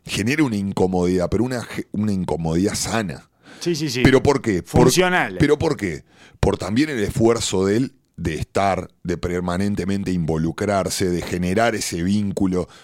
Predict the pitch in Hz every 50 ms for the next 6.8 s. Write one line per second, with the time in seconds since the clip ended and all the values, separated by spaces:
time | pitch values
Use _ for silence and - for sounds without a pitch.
0 | - - - - - 92 92 107 120 127 120 113 101 87 73 - - - - -
1 | - 104 98 104 113 120 113 104 78 - - - 113 117 110 110 117 120 110 -
2 | 104 98 95 110 120 127 135 139 143 143 135 - - - - _ _ - - 113
3 | - 104 95 92 - 131 131 131 123 110 107 95 95 98 98 98 98 - 117 110
4 | 113 107 101 95 85 104 101 98 95 92 101 107 104 85 95 95 92 95 98 101
5 | 101 - 101 95 95 - 92 104 104 98 - - 95 - - 110 98 95 92 87
6 | 87 90 - 92 92 95 107 117 113 107 - - - 101 92 85